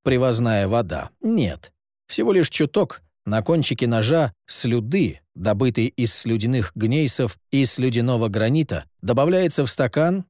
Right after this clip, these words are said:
видите этих крохотных серебристых рыбок? А еще выдаю вам древний цыганский рецепт. Три капли бесценной и божественной эссенции, которую наша дорогая Йенни всегда держит для меня про запас,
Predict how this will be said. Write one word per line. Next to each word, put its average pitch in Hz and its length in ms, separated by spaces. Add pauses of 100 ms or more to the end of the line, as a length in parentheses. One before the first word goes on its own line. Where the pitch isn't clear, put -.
(140)
видите 135 520
этих 107 280
крохотных 113 560
серебристых 123 640
рыбок? 80 320 (380)
А 104 120
еще 117 540 (440)
выдаю 117 480
вам 113 220
древний 113 380
цыганский 123 560
рецепт. - 500 (400)
Три 170 240
капли 175 380
бесценной 156 640
и - 20
божественной 127 680
эссенции, 151 800
которую 101 480
наша 107 280
дорогая 110 420
Йенни 117 520
всегда 113 540
держит 92 420
для 95 120
меня 92 260
про 95 140
запас, 135 520